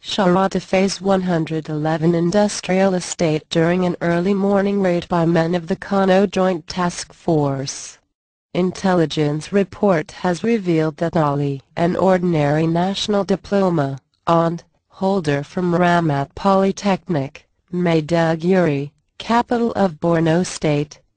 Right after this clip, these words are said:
northeast Nigeria, is the prime suspect of last Sunday's bombings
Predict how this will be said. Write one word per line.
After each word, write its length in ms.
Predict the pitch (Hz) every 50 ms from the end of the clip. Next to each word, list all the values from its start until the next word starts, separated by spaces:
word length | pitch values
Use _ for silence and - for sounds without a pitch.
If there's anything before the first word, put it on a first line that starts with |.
| _ -
northeast 760 | 190 190 202 208 220 214 196 - - 175 165 170 165 - -
Nigeria, 880 | 180 170 160 165 160 151 - 185 180 170 151 143 139 135 135 151 151 - _ -
is 180 | - 170 165 156
the 100 | - 180
prime 400 | - - - 190 190 202 214 220
suspect 680 | - - 202 214 - - - - 151 147 143 147 -
of 120 | 170 156 156
last 460 | 160 175 185 190 202 220 233 - -
Sunday's 540 | - - 196 185 185 185 185 190 185 180 -
bombings 640 | - - 170 175 175 165 147 143 143 147 151 - -